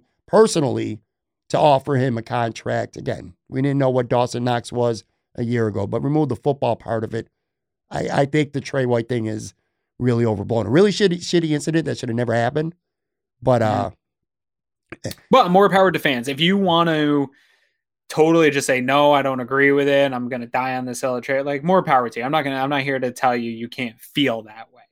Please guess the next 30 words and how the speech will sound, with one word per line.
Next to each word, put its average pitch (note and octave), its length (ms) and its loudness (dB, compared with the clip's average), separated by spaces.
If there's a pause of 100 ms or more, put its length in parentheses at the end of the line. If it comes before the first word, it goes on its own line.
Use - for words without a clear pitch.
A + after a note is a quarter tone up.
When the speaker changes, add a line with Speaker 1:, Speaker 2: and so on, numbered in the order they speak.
(100)
Speaker 2:
Like, B2 180 -16
more B2+ 120 -6
power. A#2+ 320 0
I D#3 180 4
just D3+ 200 0
don't C#3 200 2
think B2+ 160 -6
that B2 180 -2
it's A#2 140 -8
a B2+ 60 -6
legitimate A#2+ 600 -4
argument A#2+ 600 -6
to B2+ 60 -12
not A#2+ 360 -6
add A2+ 300 -12
talent A2+ 180 -18 (120)
to - 100 -20
your - 100 -18
team. - 140 -20 (180)
Speaker 1:
Absolutely. C#3+ 800 -2
And A3 180 2
you A3+ 80 0
know G3+ 120 4
what? D#3 260 2 (220)
I G3 200 2
understand C#3 640 0
it. B2+ 160 -4
And D3+ 180 0
I D#3 120 4
also D#3+ 360 0